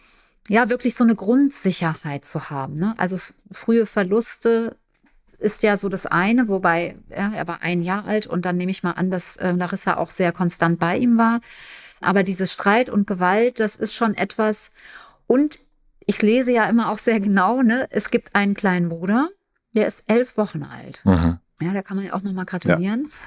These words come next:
Speaker 2: Ja.
Speaker 1: <laughs> Herzlichen Glückwunsch.
Speaker 2: Mhm.
Speaker 1: Ähm,
Speaker 2: Herzlichen Glückwunsch, ja.
Speaker 1: Genau. Und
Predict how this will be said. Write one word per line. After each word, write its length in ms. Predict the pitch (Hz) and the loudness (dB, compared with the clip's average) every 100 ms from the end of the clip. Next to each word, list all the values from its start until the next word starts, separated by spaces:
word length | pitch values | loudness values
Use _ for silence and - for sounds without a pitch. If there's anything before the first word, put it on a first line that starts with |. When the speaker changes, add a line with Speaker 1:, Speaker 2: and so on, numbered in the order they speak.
| - | -4
Speaker 2:
Ja. 80 | 202 - | -4 -4
Speaker 1:
<laughs> 60 | |
Herzlichen 460 | - 180 - - 190 | -2 -2 -2 -4 -4
Glückwunsch. 640 | - 196 - 240 311 - - - | -2 -4 -2 -4 -4 -6 -10 2
Speaker 2:
Mhm. 300 | 101 90 82 - - - _ | 4 4 0 -8 -20 -20 _
Speaker 1:
Ähm, 200 | 190 190 | 0 2
Speaker 2:
Herzlichen 320 | - 95 101 | 4 4 4
Glückwunsch, 320 | 101 95 107 87 | 4 4 2 4
ja. 260 | 90 117 - - - | 2 2 -8 -10 -4
Speaker 1:
Genau. 500 | 196 196 196 233 - _ | -4 -4 -6 -6 -10 _
Und 400 | 208 214 214 202 | -2 0 0 -2